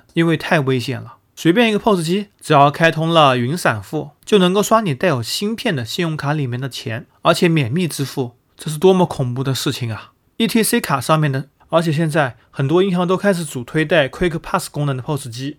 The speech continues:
要搞到一个带 Quick Pass 功能的pos机非常简单。虽然追查也比较简单，但是肯定会有人铤而走险。那么我们再来说一种可能性：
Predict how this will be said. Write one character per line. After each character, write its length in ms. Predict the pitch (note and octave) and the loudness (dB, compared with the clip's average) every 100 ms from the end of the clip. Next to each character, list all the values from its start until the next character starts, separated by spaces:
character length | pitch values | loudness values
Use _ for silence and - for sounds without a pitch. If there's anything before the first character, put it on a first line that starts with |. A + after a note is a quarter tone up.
| _ | _
要 120 | F3+ | 2
搞 160 | E3 C#3 | 4 4
到 160 | C#3+ | 2
一 140 | D#3+ D3+ | 2 0
个 180 | C#3+ B2+ | -2 -2
带 300 | - E3+ C#3+ | 4 4 4
Quick 260 | - F3 | -2 -8
Pass 260 | - A3 - | -2 -2 -2
功 160 | - | -6
能 80 | D3+ | -4
的 60 | C#3 | -4
pos 240 | - C#3+ | -4 -4
机 220 | B2+ D3 | -4 -4
非 260 | C#3 - A3 | -2 2 0
常 240 | - C#3+ | 2 -2
简 180 | B2+ B2 | -2 -6
单。 280 | G#2+ A2+ A#2+ | -6 -14 -16
虽 200 | - - | -8 -2
然 160 | G#3 G3 | 0 0
追 200 | G3+ C#4 | -2 -2
查 220 | C#4 - | 0 -2
也 140 | F3 C3+ | 0 0
比 160 | C3 | 0
较 120 | C#3 | 0
简 220 | C3 B2 G2 | 0 -2 -6
单， 240 | G#2 G#2 - _ | -8 -10 -18 _
但 160 | G3 | 2
是 220 | D#3 D3 B2 - - | 2 -4 -6 -14 -8
肯 180 | C#3+ B2 | -4 -2
定 160 | E3 | -2
会 160 | F3+ G3 | 0 2
有 140 | D3+ | 2
人 200 | A#2 B2+ | 0 -4
铤 240 | C#3+ D#3 A#2+ | -4 -6 -2
而 160 | A#2+ D3 | -2 -2
走 240 | C#3 A#2+ | -2 -2
险。 380 | E3 - C#3 - _ | -2 -4 -6 -8 _
那 100 | - | -2
么 160 | F3+ E3+ | 2 2
我 40 | |
们 80 | B2+ | 0
再 120 | C#3 | 0
来 100 | A3+ | 0
说 160 | D3+ D3 | 2 2
一 20 | |
种 140 | C3+ C3+ | 0 -2
可 80 | |
能 160 | C3 G#2 | -4 -4
性： 200 | A2+ G#2+ | -6 -8